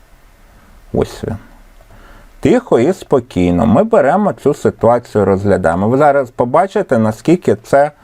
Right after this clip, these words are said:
швидко приводить до мети.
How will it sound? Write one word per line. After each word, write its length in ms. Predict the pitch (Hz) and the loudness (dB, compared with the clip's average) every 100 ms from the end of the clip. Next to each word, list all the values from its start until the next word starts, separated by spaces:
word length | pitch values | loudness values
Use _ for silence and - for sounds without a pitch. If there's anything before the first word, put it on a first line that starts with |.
| - - - _ | -20 -20 -20 _
швидко 520 | - 113 143 - - | -4 -2 -2 -2 -6
приводить 640 | 82 - 90 92 87 87 85 | -4 -2 0 0 0 -2 -2
до 120 | 82 | -2
мети. 440 | 82 - - - | -2 -6 -8 -12